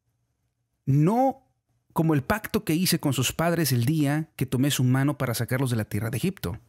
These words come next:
Ese pacto no, porque dice, "Porque ellos lo invalidaron". ¿Cómo lo invalidaron? Fallando. Ellos prometieron que iban a cumplir todos los mandamientos y no, fallaron.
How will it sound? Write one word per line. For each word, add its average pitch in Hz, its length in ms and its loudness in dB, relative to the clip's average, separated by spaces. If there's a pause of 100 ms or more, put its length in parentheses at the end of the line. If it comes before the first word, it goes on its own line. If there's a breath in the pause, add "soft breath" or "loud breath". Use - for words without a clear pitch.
(400)
Ese 147 220 2
pacto 156 580 -4
no, 139 300 2
porque 131 200 -4
dice, 147 220 0
"Porque 139 320 -4
ellos 165 320 -2
lo 156 160 2
invalidaron". 139 920 0 (520 loud breath)
¿Cómo 196 260 2
lo 196 80 4
invalidaron? 160 600 2
Fallando. 127 680 0 (1200)
Ellos 165 220 2
prometieron 190 480 0
que - 100 -2
iban 143 180 0
a 135 60 -2
cumplir 151 480 -2
todos 135 260 -4
los 127 140 0
mandamientos 131 680 0
y 123 160 0
no, 143 280 0
fallaron. 123 720 -4